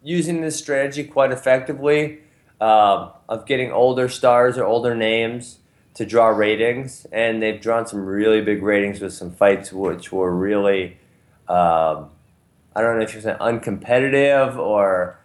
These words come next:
maybe had no bearing on the division, whatever you wanna call it. Um, but Bellator's doing what they need to do. They, they, they realize that they can't go heads up with the U F C at this point, and so, um, they're doing what they can to bring in ratings, and, and when you bring in ratings, you make more money, and when you make more money, you can sign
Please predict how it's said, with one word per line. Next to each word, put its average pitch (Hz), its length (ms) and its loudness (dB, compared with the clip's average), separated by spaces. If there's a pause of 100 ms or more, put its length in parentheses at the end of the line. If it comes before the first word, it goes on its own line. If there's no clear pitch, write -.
(260)
maybe 98 680 -2
had 110 200 0
no 113 140 2
bearing 110 380 4
on 107 140 2
the 95 80 -4
division, 104 640 -2
whatever 101 240 0
you 101 80 2
wanna 95 140 0
call 104 300 2
it. 131 120 0 (540)
Um, 110 320 0 (400)
but 139 180 0
Bellator's 202 400 0
doing 190 120 -4
what 185 100 -4
they 175 80 -4
need 165 140 -2
to 127 80 -6
do. 151 160 -2
They, 147 160 0
they, 147 340 0
they 139 140 -2
realize 147 420 0
that 135 120 -8
they 127 120 -2
can't 123 320 -6
go 117 160 2
heads 113 300 0
up 110 260 0
with 104 220 -4
the 101 80 -4
U 104 160 2
F 95 80 -2
C 107 200 -2
at 104 120 0
this 98 120 -4
point, 98 460 2 (420)
and 101 240 6
so, 101 400 2
um, 92 280 0 (460)
they're 127 100 -2
doing 165 180 2
what 160 140 0
they 156 80 2
can 156 160 -2
to 131 80 -4
bring 143 140 -2
in 127 60 -2
ratings, 131 380 2
and, 123 100 -4
and 117 280 -4
when 117 80 -4
you 110 80 -6
bring 123 180 -2
in 123 100 0
ratings, 120 360 0
you 113 40 -6
make 110 220 0
more 110 140 0
money, 123 240 4
and 120 100 0
when 107 100 -2
you 107 100 -2
make 107 60 -6
more 110 120 -2
money, 120 240 2
you 113 40 -4
can 104 120 -8
sign 113 420 0